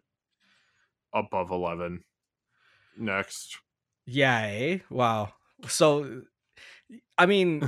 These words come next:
Speaker 2: a-,
Speaker 1: <laughs>
Speaker 2: again, it, this is a completely different team, right? Like, uh, Sabonis was fantastic. He, he's, he is still very, very, very good. Um, but he wasn't the problem, right?
Speaker 1: No.
Speaker 2: When it comes to Indiana Pacers, uh,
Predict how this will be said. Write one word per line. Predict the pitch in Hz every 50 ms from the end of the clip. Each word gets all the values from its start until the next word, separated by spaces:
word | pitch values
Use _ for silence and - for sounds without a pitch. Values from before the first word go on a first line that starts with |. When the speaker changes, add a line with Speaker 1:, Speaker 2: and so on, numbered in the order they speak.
| 110 -
Speaker 2:
a-, | 160 - -
Speaker 1:
<laughs> |
Speaker 2:
again, | 151 143 143 135 101 95 98 110 -
it, | 143 147 147
this | 233 233 -
is | 247 208
a | 220
completely | - 208 185 - 190 180 156 147
different | 131 139 120 - 127 120 107
team, | - 120 104 98 92
right? | 95 104 - 131 127 -
Like, | 120 120 120 113 - - - - - _ _ - - 139
uh, | 143 131 127 127 120 120
Sabonis | - - 139 127 - 156 160 170 175 175 165 - - - - - - - _ _ _ 147
was | 147 139 143 135 -
fantastic. | - 143 127 120 - 113 95 101 98 - - 135 135 -
He, | - 135 120 120 110
he's, | 107 120 113 113
he | 131 123 - 143 143
is | 147 143
still | - - - 131 123
very, | 113 107 113 110 110 110 110 107
very, | 98 107 101 101 98
very | 95 90 85 85 85
good. | - 76 78 76 - - - - - - - - _ -
Um, | 120 117 113 110 107 104 101 95 - -
but | 131 123
he | - - 160 160 147
wasn't | 135 131 131 127 120 123 120 113 - _ _ _ _ -
the | 110 113
problem, | - - - 107 107 127 139 107 - - _ _ _ _ _ _
right? | - 110 104 110
Speaker 1:
No. | 117 107 120 117
Speaker 2:
When | 92 117 113
it | 110 104 -
comes | - 113 110 107 -
to | - 123
Indiana | 110 113 110 107 104
Pacers, | - 110 104 95 - - 104 101 98 104
uh, | - 107 104 101 98 98 95